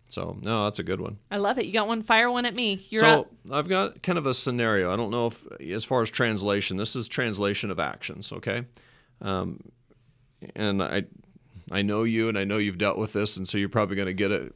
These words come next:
Speaker 1: uh, pretty quickly. Boy gets sent to the office. He
Speaker 2: Okay.
Speaker 1: took, he took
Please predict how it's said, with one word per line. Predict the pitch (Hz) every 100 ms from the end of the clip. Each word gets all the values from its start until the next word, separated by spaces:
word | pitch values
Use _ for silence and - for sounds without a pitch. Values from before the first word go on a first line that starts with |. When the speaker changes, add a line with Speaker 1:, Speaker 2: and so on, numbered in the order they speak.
| 113
Speaker 1:
uh, | 92 87 -
pretty | - 110
quickly. | 98 104 101 87 - - - - - - _ _ _ _
Boy | 110 165 220
gets | 180 170
sent | - 151 135
to |
the | 117
office. | 95 82 90 80 - - - - -
He |
Speaker 2:
Okay. | 147 175 175
Speaker 1:
took, | 135 123 113
he | 123 151
took | 156 147 143